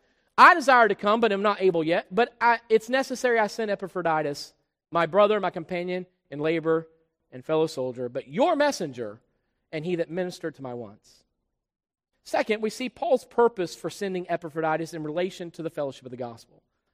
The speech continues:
Look at verses twenty-six through twenty-eight with me. "For he longed after you all and was full of heaviness, because he had heard that he had been sick. For indeed he was, uh, sick, nigh unto death, but God had mercy on him, and not on him only,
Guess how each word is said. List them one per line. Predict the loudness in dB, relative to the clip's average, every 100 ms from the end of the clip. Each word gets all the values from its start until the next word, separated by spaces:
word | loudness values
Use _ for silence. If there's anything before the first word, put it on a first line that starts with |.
| -6
Look | -6
at | -2
verses | -4 -4
twenty-six | -10 -8 -6 -10 -8
through | -12
twenty-eight | -10 -10 -10
with | -12
me. | -16 -20 _ _ _ _ _ _ _
"For | 6
he | 6
longed | 8 8 8 6
after | 2 2 0
you | 0 2
all | 4 2 0 _ _ _ -4
and | -4
was | -4
full | -2 4 6
of | 6
heaviness, | 2 2 -4 -10 -14 -16 _ _ _ _ -6
because | 4 4
he | 4 0
had | 0
heard | 6 8 8
that | 6
he | 0
had | 0
been | -2
sick. | -4 -6 -6 _ _ _ _ _ _ _ _ _ _ _ _ _ _ _ _ _ _ _
For | 6 6
indeed | 6 -2 -2
he | 0 2
was, | 2 0 -16 -18 -10 -2
uh, | 0 0
sick, | -4 -6
nigh | -2 -2 -2
unto | -4 -2
death, | 0 -2 -6 -16 _
but | -2 0
God | 4 6 6
had | 2 0
mercy | 0 0 0 -4
on | -2
him, | -2 -2 -2
and | 0
not | 0 0
on | -2 -4
him | -2
only, | 0 2 0 -2